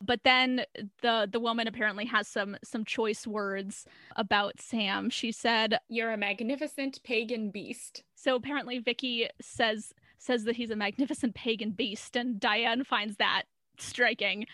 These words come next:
Speaker 2: That is a very striking thing to say.
Speaker 1: Yeah, but who can come up with that on the fly? Go Vicky. Anyway, so Diane then basically comments, Sam's like, "Thank you for lying." Um, and Diane's like, "I, I don't enjoy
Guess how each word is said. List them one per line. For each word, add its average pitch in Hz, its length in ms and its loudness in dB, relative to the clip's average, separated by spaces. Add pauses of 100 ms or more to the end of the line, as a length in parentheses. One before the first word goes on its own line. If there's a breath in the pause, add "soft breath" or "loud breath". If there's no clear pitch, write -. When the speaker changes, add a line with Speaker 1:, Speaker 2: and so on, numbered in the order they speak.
Speaker 2:
That 269 120 2
is 466 140 2
a - 40 -2
very 285 200 6
striking 202 560 0
thing 196 300 -2
to 220 100 -10
say. 175 380 0
Speaker 1:
Yeah, 240 420 4
but 233 120 0
who 381 140 4
can 381 180 -6
come 269 180 -4
up 214 160 -2
with 349 100 -2
that 190 140 2
on 190 120 -4
the - 80 -8
fly? 262 560 -4
Go 277 240 -6
Vicky. - 480 -8 (400 loud breath)
Anyway, 208 520 2
so 247 360 2
Diane 269 440 4
then 254 200 4
basically 226 680 0
comments, 226 400 -2
Sam's 254 260 2
like, 220 200 2
"Thank 226 220 2
you 202 280 0 (100)
for 233 80 -2
lying." 220 420 -2 (320 loud breath)
Um, 226 180 4
and 226 80 0
Diane's 226 360 4
like, 214 220 2
"I, 208 280 4 (120)
I 214 140 4
don't 226 160 0
enjoy 220 540 0